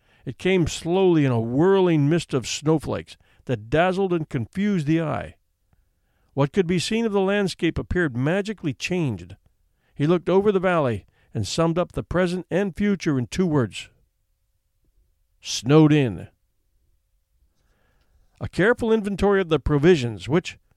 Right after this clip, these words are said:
fortunately for the party, had been stored within the hut, and so escaped the felonious fingers of Uncle Billy, disclosed the fact that with care and prudence they might last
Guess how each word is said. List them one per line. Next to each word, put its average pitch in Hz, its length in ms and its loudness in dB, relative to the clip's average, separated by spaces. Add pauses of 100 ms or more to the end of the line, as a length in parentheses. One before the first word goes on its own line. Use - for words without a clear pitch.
(160)
fortunately 160 600 2
for 135 140 -4
the 113 80 -4
party, 123 460 -2 (320)
had 131 160 -4
been 131 160 0
stored 180 400 0
within 180 380 4
the 156 120 2
hut, 170 360 -2 (500)
and 107 140 -6
so 180 240 0
escaped 185 500 -2
the 160 80 -2
felonious 160 560 0
fingers 160 420 0
of 131 120 0
Uncle 143 240 -2
Billy, 123 420 -4 (680)
disclosed 185 540 0
the 156 80 0
fact 131 360 -4
that 143 120 -6
with 131 160 -4
care 202 240 0
and 180 140 -2
prudence 143 480 -4 (340)
they 139 120 0
might 170 520 0
last 127 520 -4